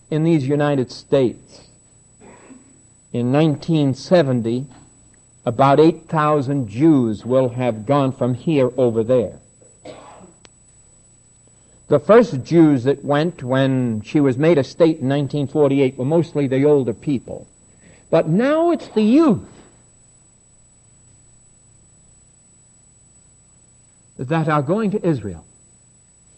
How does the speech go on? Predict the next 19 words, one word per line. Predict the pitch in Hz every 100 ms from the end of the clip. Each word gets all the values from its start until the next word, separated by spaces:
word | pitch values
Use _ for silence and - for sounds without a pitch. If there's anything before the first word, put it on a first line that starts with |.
| _ _ _ _ _ _ _ _
And | 160 175 165
the | 156
great | 127 104 190 311 349 320 247 - -
exodus | 277 - 190 175 175
toward | - 180 160
Israel | 214 131 143 185
began | 170 180 240 226
in | 185
the, | 185
after | 214 226 196
the | 202
nineteen | 220 220 233 202
sixty-seven | 254 - 202 233 214 214
war. | 330 349 - - - - - _ - - _ _ _ _ _ _ _ _ _ _ _ _ _ _ _ _ _ _ _ _ _ _ _ _ _ _ _ _ -
After | 208 294 -
the | 185
Six | 180 320 -
Day | 240 220
War, | 185 214 302 202 104 202